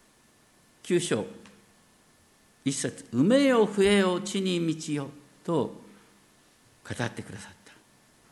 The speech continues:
天地創造の際と同じ言葉。まあ、この後簡単に話しますけども、まあ、とにかくこの後で肉食が出てくんだよね。多分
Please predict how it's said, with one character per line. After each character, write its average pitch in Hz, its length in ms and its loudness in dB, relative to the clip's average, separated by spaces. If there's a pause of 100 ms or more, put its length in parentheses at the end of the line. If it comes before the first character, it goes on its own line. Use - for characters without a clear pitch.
(1300)
天 156 160 6
地 151 140 -4
創 113 200 2
造 110 160 0
の 101 120 4
際 104 200 -4
と 101 180 -4
同 139 140 2
じ 123 100 -6
言 - 160 -8
葉。 104 100 -16 (1700)
ま 101 80 -6
あ、 92 40 -8
こ 135 120 -6
の 123 120 2
後 117 240 -2
簡 117 180 -4
単 139 120 -2
に 135 60 0
話 139 220 -2
し - 80 -4
ま 135 100 2
す 135 100 -10
け 120 100 -4
ど 131 100 -4
も、 147 380 -2 (640)
ま 123 60 -2
あ、 - 20 -2
と 214 120 0
に 202 80 2
か 135 140 -2
く 107 320 -2
こ 190 160 -4
の 220 140 4
後 233 280 4
で 139 360 2
肉 139 260 0
食 240 340 -2
が 214 120 2
出 180 140 -2
て 185 100 2
く 135 120 -2
ん 98 60 2
だ 104 80 -6
よ 110 60 -10
ね。 135 240 0 (680)
多 196 140 4
分 160 540 2